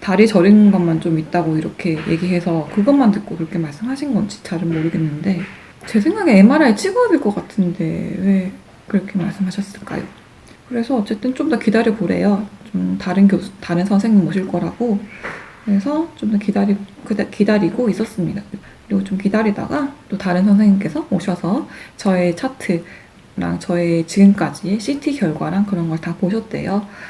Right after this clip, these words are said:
그래서 제가 요추 옆에도 암이 있긴 하지만 그 허리 옆에도 암이 있어서 요추 옆에 있는 그 암이 신경을 눌렀을 확률은 적대요. 근데 하지만 제가 그 대퇴골에 제가 전이가 있는데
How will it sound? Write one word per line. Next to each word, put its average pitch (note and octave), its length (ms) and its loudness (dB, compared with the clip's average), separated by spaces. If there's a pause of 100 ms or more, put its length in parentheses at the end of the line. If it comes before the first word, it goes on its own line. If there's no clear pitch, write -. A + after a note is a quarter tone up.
(200)
그래서 F#3 460 -8
제가 E3+ 480 -6
요추 F3+ 340 -2
옆에도 E3 420 -4
암이 D#3+ 300 -4
있긴 - 280 -10
하지만 G#3+ 560 -2 (640)
그 G3 80 -6
허리 A#3+ 320 -4
옆에도 F#3 340 -2
암이 F3 220 -2
있어서 F3+ 540 -6 (640)
요추 A3 260 -2
옆에 G#3 420 2
있는 F3 240 2
그 F3 180 -4
암이 F3 520 2 (220)
신경을 A#3 420 0
눌렀을 G3 420 0
확률은 A#3 360 2
적대요. G3 580 -2 (420)
근데 G3+ 320 6
하지만 A#3+ 480 0
제가 F#3+ 400 -4 (240)
그 D#3+ 160 -4
대퇴골에 G3+ 840 0
제가 G3 240 -2
전이가 F3 400 -2
있는데 D3+ 500 -4